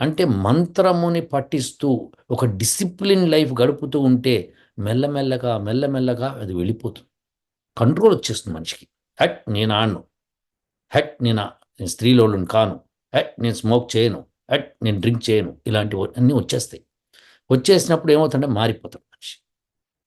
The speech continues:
ఎస్, కొద్ది కాలం పడుతుంది. ఎంతకాలం అండి? పది రోజులు అయిపోతుందా? ఇలా అడక్కండి. So మీరు ఏం చేయాలంటే వర్కౌట్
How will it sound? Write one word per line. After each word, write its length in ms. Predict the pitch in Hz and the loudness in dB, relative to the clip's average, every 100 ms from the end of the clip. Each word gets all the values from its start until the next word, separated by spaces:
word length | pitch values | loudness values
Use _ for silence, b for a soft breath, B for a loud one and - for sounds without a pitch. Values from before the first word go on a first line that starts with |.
| 117 | 0
ఎస్, 260 | 117 - - _ _ _ _ _ _ _ _ _ _ _ _ _ _ _ | 0 0 -8 _ _ _ _ _ _ _ _ _ _ _ _ _ _ _
కొద్ది 140 | 185 185 | -6 -4
కాలం 380 | - 247 294 262 | 0 4 4 4
పడుతుంది. 400 | 139 - - - _ _ | 2 0 -14 -20 _ _
ఎంతకాలం 420 | 131 160 160 151 139 | 0 0 0 -2 0
అండి? 200 | 135 127 | 0 0
పది 180 | 120 | 2
రోజులు 200 | 147 180 | 4 6
అయిపోతుందా? 420 | 151 147 139 135 127 _ _ _ _ - | 4 0 -4 -4 -6 _ _ _ _ -4
ఇలా 160 | 127 131 | 2 4
అడక్కండి. 560 | 113 127 - 90 - _ 98 87 - _ _ _ _ _ _ _ _ b b | 2 0 -2 -4 -6 _ -12 -12 -16 _ _ _ _ _ _ _ _ b b
So 300 | - 165 131 | 4 6 6
మీరు 260 | 127 147 160 | 4 2 2
ఏం 180 | 147 226 | 2 0
చేయాలంటే 760 | - 175 113 104 104 196 254 _ _ - | -2 -2 -4 -8 -8 -10 -10 _ _ -12
వర్కౌట్ 580 | 110 160 208 - 320 | 0 2 2 2 2